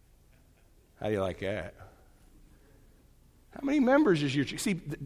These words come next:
preachers at conferences always do that, right, David? You remember, they always do. "How many members do you have?"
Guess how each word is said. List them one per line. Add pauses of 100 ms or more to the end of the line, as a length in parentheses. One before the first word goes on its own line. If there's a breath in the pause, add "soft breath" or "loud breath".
(160)
preachers
at
conferences
always
do
that,
right,
David?
You
remember,
they
always
do. (200 loud breath)
"How
many
members
do
you
have?"